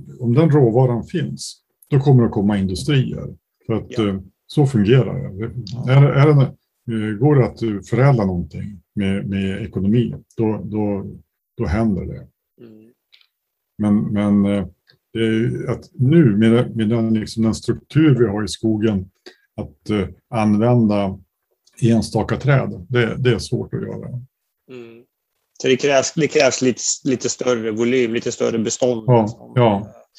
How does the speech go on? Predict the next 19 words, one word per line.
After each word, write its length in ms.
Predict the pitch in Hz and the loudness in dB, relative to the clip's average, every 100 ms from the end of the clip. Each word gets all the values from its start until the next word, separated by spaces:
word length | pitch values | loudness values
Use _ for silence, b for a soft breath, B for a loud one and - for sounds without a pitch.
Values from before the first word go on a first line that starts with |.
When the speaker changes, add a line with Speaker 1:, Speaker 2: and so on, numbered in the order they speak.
| B B B | B B B
Speaker 2:
Och 80 | - | 2
då 100 | 160 | 4
kommer 240 | 180 202 180 | 6 4 2
vi 100 | 175 | 0
in 120 | 170 151 - | -2 -4 -6
på 340 | 165 160 160 | -4 -2 -2
en 60 | 151 | -2
annan 480 | 151 175 190 165 139 | -2 -2 -2 -4 -6
fråga, 400 | - 147 147 147 | -8 -4 -4 -4
och 100 | 131 | -4
det 60 | 165 | -4
är 40 | |
det 60 | 160 | -4
här 100 | 147 | -4
med 120 | 139 | -2
viltbetningen 1040 | 151 143 135 - 123 208 113 - 156 135 | 0 0 -2 -4 -4 -4 -6 -12 -14 -12
av 180 | 120 117 | -10 -10
björk. 380 | 117 - - - - - _ _ | -8 -8 -8 -12 -18 -20 _ _
Speaker 1:
Mm. 220 | 107 113 | 2 4